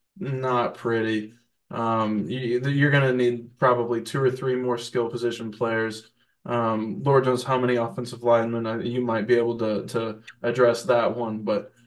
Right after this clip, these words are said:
it, it's, it's something that needs to be fixed up, and I don't think quarterback is the, uh, the worst issue on that offense. So Daniel Jones sticking around another year,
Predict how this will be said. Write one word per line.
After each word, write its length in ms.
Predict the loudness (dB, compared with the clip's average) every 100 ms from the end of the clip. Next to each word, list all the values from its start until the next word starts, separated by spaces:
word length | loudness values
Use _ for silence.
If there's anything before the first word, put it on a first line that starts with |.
| _ 0
it, 200 | 2 4
it's, 340 | 2 -2 -6
it's 240 | -4 -2
something 360 | 2 2 4 2
that 140 | 2 0
needs 280 | -2 -2 -10
to 80 |
be 360 | -4 0 0 -2
fixed 520 | -8 -2 0 0 2
up, 240 | 2 4 2
and 160 | 0
I 100 | 0
don't 420 | 0 2 0 0 -6
think 240 | -6 -6
quarterback 720 | -4 2 2 4 2 2 -2 _ _ _ _
is 300 | -4 -4 -4
the, 280 | 0 2 2
uh, 260 | 2 0 -4 -2
the 100 | -2
worst 560 | 2 2 2 -4 -14 _ _ _
issue 600 | -6 -6 -4 -4 -4 -8 -14 -20 _ -4
on 200 | -2 0
that 160 | 2
offense. 460 | 2 0 -4 -10 -6
So 280 | 0 0 2
Daniel 320 | 2 4 2
Jones 380 | 2 2 2 -4
sticking 260 | -4 -4 -2
around 240 | -2 -2
another 280 | -2 -2 -2
year, 460 | -2 -2 -4 -6